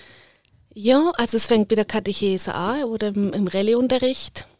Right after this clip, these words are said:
als, selber als Katechetin,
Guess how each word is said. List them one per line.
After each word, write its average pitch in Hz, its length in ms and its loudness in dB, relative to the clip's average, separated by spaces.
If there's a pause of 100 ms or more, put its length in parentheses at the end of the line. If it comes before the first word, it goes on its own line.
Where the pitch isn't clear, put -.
(540)
als, - 600 -2
selber 220 540 0 (140)
als - 200 -4
Katechetin, 214 760 0